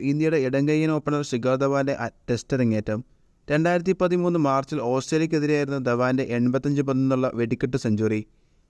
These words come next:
അരങ്ങേറ്റത്തിൽ ഒരു ബാറ്റ്സ്മാന്റെ ഏറ്റവും വേഗതയേറിയ സെഞ്ചുറിയാണിത്.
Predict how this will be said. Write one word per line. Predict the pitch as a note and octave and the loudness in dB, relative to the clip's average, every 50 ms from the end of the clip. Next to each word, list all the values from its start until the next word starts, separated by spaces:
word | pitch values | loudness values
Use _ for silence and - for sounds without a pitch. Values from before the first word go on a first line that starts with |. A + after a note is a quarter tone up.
| _ _ - | _ _ -2
അരങ്ങേറ്റത്തിൽ | B2 C3 C#3 C#3+ D3+ D#3 D3+ C#3+ D#3 D3+ D#3+ D#3+ - | 0 0 2 2 2 2 2 2 0 0 0 -2 0
ഒരു | - C3 C#3 D#3+ | 0 0 0 2
ബാറ്റ്സ്മാന്റെ | D#3+ D#3 D3+ D3 C#3+ - D3+ D3+ D3+ D3+ D3 - | 2 2 0 0 -2 -2 -2 0 0 0 0 0
ഏറ്റവും | B2+ C3+ C3+ C#3 C3+ D3+ D#3 D#3 D3+ | 0 0 0 0 0 0 0 0 2
വേഗതയേറിയ | D#3 D3+ D3 C#3+ D3 C#3+ C#3+ C#3 | 2 0 2 2 0 0 0 0
സെഞ്ചുറിയാണിത്. | - B2 A#2+ A#2+ B2+ C3+ C#3 C3 B2 A#2 A2 G2+ G#2+ G#2 | -2 -2 -2 0 0 0 0 0 0 -2 -2 -4 -4 -4